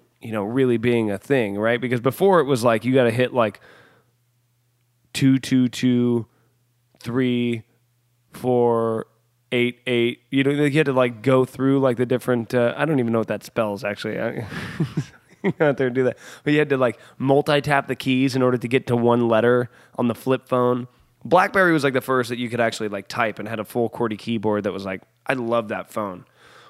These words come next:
Well, you know, I took a poop one day, and then my girlfriend called me, and, and I was,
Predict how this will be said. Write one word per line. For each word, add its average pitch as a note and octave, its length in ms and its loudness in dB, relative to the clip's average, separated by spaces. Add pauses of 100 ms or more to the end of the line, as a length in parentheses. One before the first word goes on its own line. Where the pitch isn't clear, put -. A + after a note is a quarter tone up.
Well, B2+ 340 0 (160)
you C#3+ 140 -2
know, A2+ 120 0
I A#2+ 100 -2
took B2 220 -6
a - 40 -20
poop C3 240 -2
one G2+ 180 -6
day, G2 220 -6 (1000)
and A#2 140 -2
then A#2 80 2
my A2 100 2
girlfriend A#2+ 640 -2
called B2 320 2
me, G2+ 300 -6 (840)
and, G#2+ 420 0 (420)
and A#2+ 120 0
I A#2+ 40 2
was, A#2 400 -2